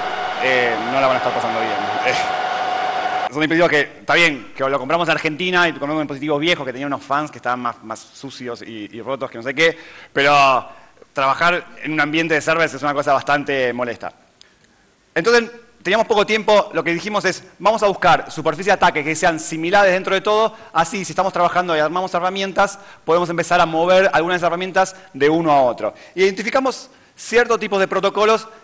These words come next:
que eran más o menos parecidos entre uno y otro. Después, a medida que te vas investigando, te das cuenta que, como todo, si bien hay estándares, cada uno hace lo que quiere, dice hablar un protocolo, habla dos o tres cosas, pero después todo lo demás, eh,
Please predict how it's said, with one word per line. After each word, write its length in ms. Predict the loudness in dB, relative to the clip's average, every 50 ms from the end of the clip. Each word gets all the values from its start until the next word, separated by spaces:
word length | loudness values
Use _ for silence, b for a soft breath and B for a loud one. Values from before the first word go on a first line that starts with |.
| _ -2
que 60 | 2
eran 180 | 2 2 2
más 140 | 0 -2 -2
o 40 | -2
menos 160 | -2 -4 -2
parecidos 420 | 0 0 0 0 0 -2 -4 -4 -4
entre 180 | -4 -4 -2
uno 240 | -2 0 0 -2 0
y 40 | -2
otro. 300 | -2 -2 -2 -4 -8 -8 B B B
Después, 260 | -6 -4 -2 0 2 2
a 120 | 2 2
medida 200 | 2 0 -2 -2
que 60 | 0
te 60 | 0
vas 200 | 0 -2 -2 -6 -10 -8
investigando, 520 | -6 -6 -6 -2 0 2 2 2 2 0
te 100 | 0 0
das 100 | 0 -2
cuenta 260 | -2 -4 -4 -2 -2 -2
que, 140 | -2 -4
como 420 | -10 -12 -12 -8 -6 -4 -4 -4 -2
todo, 540 | 0 2 2 4 4 2 0 0 -4 B B B B B B B
si 160 | -14 -10 -6
bien 140 | -4 -2 0
hay 100 | 0 0
estándares, 460 | 0 0 0 0 2 2 2 0 0
cada 240 | 0 2 4 4 4
uno 180 | 4 2 2 0
hace 160 | 0 0 -2
lo 60 | -4
que 100 | -6 -6
quiere, 540 | -6 -4 -2 0 0 0 0 0 -2 B B B B B _
dice 500 | -14 -12 -12 -10 -8 -6 -4 -2 0 2
hablar 220 | 2 2 0 0 -2
un 100 | -2 -4
protocolo, 680 | -4 -4 -4 -2 -2 0 0 2 2 2 0 0 0 0
habla 240 | 0 0 2 0 0
dos 140 | 0 -2
o 40 | -2
tres 160 | -4 -4 -4
cosas, 400 | -4 -4 -4 0 0 -2 -2 -2 B B B B B _
pero 120 | -6 -6
después 380 | -6 -4 -2 0 0 0 -2 -6 -16 -20 -20 -20 _ _ _ _ _ _ _ _ _ _ _ -2
todo 180 | 0 2 2 2
lo 60 | 2
demás, 540 | 2 2 2 2 2 2 0 -2 -10 -16 -20 _ _ _ _
eh, 600 | -8 -4 -4 -2 -2 -2 -2 -2 -2 -2 -4 -6